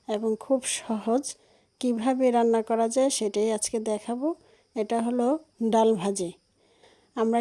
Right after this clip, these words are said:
কিন্তু হোটেলে, যে কোনো হোটেলে আমরা খেতে গেলে ডাল ভাজি দেয়, কিন্তু এটা স্পেশাল ডাল ভাজি, খুবই মজা হয়। তো এটা দিয়ে কিন্তু নান,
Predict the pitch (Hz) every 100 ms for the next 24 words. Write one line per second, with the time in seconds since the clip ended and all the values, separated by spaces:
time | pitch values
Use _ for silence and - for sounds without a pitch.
0 | 233 254 247 269 285 294 220 233 220 226
1 | 233 240 269 - _ _ _ _ _ -
2 | 220 233 233 240 220 226 220 226 214 208
3 | 214 214 220 240 226 220 214 220 202 196
4 | 196 214 226 214 233 320 - _ _ _
5 | _ _ 240 220 233 233 240 226 - 220
6 | - 240 233 226 214 214 262 294 - 277
7 | 269 277 233 214 226 - 240 359 _ _
8 | _ _ _ _ _ _ _ _ _ -
9 | 254 233 233 214 226 233 240 233 240 233
10 | 226 214